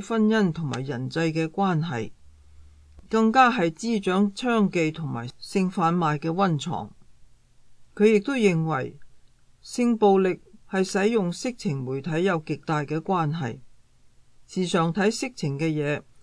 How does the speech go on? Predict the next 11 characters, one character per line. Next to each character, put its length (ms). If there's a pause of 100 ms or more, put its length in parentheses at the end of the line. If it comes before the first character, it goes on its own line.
(100)
會 160
扭 220
曲 240
人 200
嘅 100
心 400
理， 260 (760)
變 180
得 100
好 180
殘 380